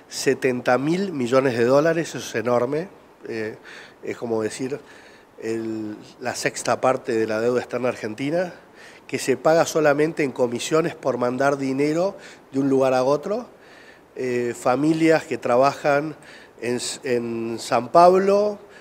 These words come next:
que le mandan a, a sus familiares en Ecuador, personas que trabajan, familias que trabajan en Londres, que le va, le mandan dinero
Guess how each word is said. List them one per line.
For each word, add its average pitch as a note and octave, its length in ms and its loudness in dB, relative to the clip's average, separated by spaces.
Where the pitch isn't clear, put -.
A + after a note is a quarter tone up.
que - 140 -4
le B2 100 2
mandan C3 500 2
a, A2 340 -2
a G#2+ 240 -8
sus A2+ 160 -10
familiares A#2+ 520 -2
en A2 60 -2
Ecuador, D3+ 640 4
personas C#3 340 2
que B2 100 -2
trabajan, A#2+ 960 0
familias B2+ 340 -2
que A#2 60 -12
trabajan A#2 320 -4
en A#2 140 -2
Londres, E3 340 4
que A#2 120 -8
le A2+ 100 -2
va, A#2+ 240 2
le G#2+ 220 -10
mandan B2 360 -4
dinero A#2+ 540 -4